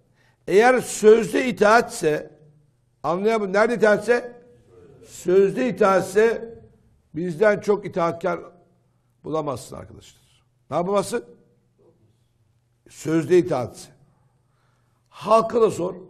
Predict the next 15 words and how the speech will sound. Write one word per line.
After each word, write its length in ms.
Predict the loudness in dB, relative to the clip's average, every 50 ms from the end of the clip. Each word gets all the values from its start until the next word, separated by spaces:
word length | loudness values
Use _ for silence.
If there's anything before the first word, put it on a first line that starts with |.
| -20 _ _
Herkes 680 | _ -12 -8 -6 -4 -4 -4 -6 -6 -4 -4 -4 -2 -2
Allah'a 520 | -4 -6 -6 -6 -8 -8 -8 -8 -10 -10
itaat 320 | -10 -10 -10 -12 -12 -12
ediyor. 380 | -14 -16 -16 -16 -16 -16 -16 -14
Peygamber'e 520 | -12 -12 -10 -10 -12 -12 -14 -16 -18 -20
itaat. 260 | -20 _ _ _ _ -14
Herkes. 440 | -12 -12 -12 -12 -14 -20 _ _ _ _ _ _ _ _ _ _ _ _ _ _ _ _ _ _ _ _ _ _ _ _ _ _ _ _ _ _ -10
Ama 480 | -8 -4 0 4 6 6 6 6 4
gerçekten 840 | 2 0 2 4 4 4 4 2 -2 -4 -4 -2 0 -2 0 -2 -2
bu 460 | 2 4 4 2 2 0 -8 -16 -20 -20 _ _ _ _ _ _ _ _
hayatımızda 1000 | _ -8 -4 0 2 4 6 6 4 2 0 -6 -4 -2 -2 -2 2 6 8 10
yaşanması 680 | 10 10 10 8 4 2 0 0 0 -2 -2 -2 -2 2
gereken 520 | 6 8 8 8 8 6 4 4 4 4
bir 120 | 2 2 2
şeyse, 640 | 2 0 0 0 0 -2 -6 -6 -8 -8 -14 -20